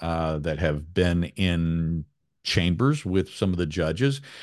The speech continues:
that some of those judges themselves that have been, uh, overseeing a-, and adjudicating these January sixth cases, they actually believe, now this was told to me before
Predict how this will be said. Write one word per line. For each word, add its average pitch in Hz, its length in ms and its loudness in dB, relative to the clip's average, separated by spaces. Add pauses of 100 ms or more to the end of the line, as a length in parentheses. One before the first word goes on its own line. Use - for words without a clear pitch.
(160)
that 95 300 2
some 98 200 0
of 107 80 2
those 110 240 4
judges 92 520 -2
themselves 95 560 0
that 87 120 -4
have 78 80 -6
been, 85 260 -2
uh, 80 400 -8
overseeing 90 640 2
a-, 73 240 -4
and 82 420 0
adjudicating 87 720 2
these 80 340 0
January 85 420 0
sixth - 240 -8
cases, 92 480 2 (360)
they 131 580 4
actually 92 540 0
believe, 82 600 2
now 80 100 -2
this 127 220 0
was 240 180 -2
told 123 360 2
to 113 80 0
me 98 360 2 (240)
before 113 1000 0